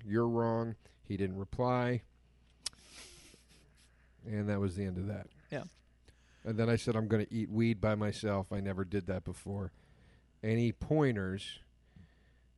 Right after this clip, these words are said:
Speaker 1: And he sent me a bunch of mocking memes.
Speaker 2: They all s-, they all were Samuel L. Jackson saying, "Hold on to your butts"
Speaker 1: No
Speaker 2: in
Speaker 1: help.
Speaker 2: Jurassic
Speaker 1: Now,
Speaker 2: Park.
Speaker 1: now here's the end part to the story, 'cause I know a lot of you
Speaker 2: Okay,
Speaker 1: were
Speaker 2: what?
Speaker 1: sitting there going, "Ooh, Walsh had the last laugh."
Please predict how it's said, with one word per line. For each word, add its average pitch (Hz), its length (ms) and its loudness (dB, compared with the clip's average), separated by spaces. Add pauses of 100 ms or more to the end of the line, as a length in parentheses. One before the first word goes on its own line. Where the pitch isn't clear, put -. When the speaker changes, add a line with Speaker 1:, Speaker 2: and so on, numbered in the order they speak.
Speaker 1:
And 104 220 -2
he 101 560 0 (120)
sent 95 260 -2
me 98 60 0
a 95 60 0
bunch 98 260 -2
of 90 120 -6
mocking 101 520 -2
memes. 131 640 0 (1900)
Speaker 2:
They 135 120 0
all 131 140 8
s-, - 220 -2
they 135 120 8
all 131 180 12
were 113 100 6
Samuel 117 340 2
L. 104 60 0
Jackson 107 380 0
saying, 104 260 -2
"Hold 113 200 6
on 101 160 2
to 98 40 -2
your 90 100 -2
butts" 101 300 0
Speaker 1:
No 160 180 8
Speaker 2:
in 151 60 8
Speaker 1:
help. 139 160 10
Speaker 2:
Jurassic 101 200 -2
Speaker 1:
Now, 170 180 8
Speaker 2:
Park. 104 120 0 (260)
Speaker 1:
now 156 200 10
here's 190 260 8
the 156 260 6
end 147 200 4
part 123 260 6
to 107 60 -10
the 107 100 2
story, 110 340 4
'cause 127 160 0
I 151 60 6
know 180 220 6
a 143 60 8
lot 143 180 8
of 127 60 4
you 127 60 8
Speaker 2:
Okay, - 40 6
Speaker 1:
were 120 40 6
Speaker 2:
what? - 100 2
Speaker 1:
sitting 123 160 2
there 110 80 4
going, 104 380 4
"Ooh, 196 260 10
Walsh 185 520 8
had 170 200 4
the 143 100 4
last 156 580 2 (160)
laugh." 139 580 2